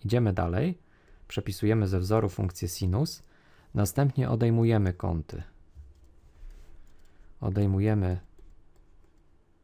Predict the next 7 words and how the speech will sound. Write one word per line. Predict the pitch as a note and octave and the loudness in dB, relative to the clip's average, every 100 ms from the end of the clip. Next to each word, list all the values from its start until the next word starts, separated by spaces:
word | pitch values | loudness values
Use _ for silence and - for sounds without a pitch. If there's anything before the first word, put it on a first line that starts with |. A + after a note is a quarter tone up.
| _ _ _ _ - | _ _ _ _ -10
od | G2 - | -10 -6
kąta | - A2+ G#2+ F#2 | -2 -2 0 -4
pi | - A2 | -4 -8
trzecich | - A2+ G#2+ A2+ | -4 -4 -4 -6
dodać | A2+ G2+ F2+ | -6 -4 -4
alfa, | - D#3+ D#3 C#3+ | -2 0 0 -4
kąt | C3+ - A2+ A#2+ | -2 0 2 0